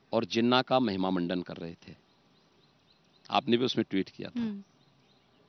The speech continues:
Speaker 1: जब हम लोग प्रदेश के युवाओं को कोरोना कालखंड में हमारे सामने एक चैलेंज आया था,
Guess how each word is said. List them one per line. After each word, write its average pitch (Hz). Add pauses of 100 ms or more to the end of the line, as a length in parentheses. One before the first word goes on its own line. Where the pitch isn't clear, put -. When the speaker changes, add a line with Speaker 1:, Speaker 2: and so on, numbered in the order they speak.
(2500)
Speaker 1:
जब 160
हम 180
लोग 190
प्रदेश 160
के 175
युवाओं 135
को - (500)
कोरोना 160
कालखंड 110
में 190 (100)
हमारे 127
सामने 170
एक 165
चैलेंज 104
आया 90
था, 151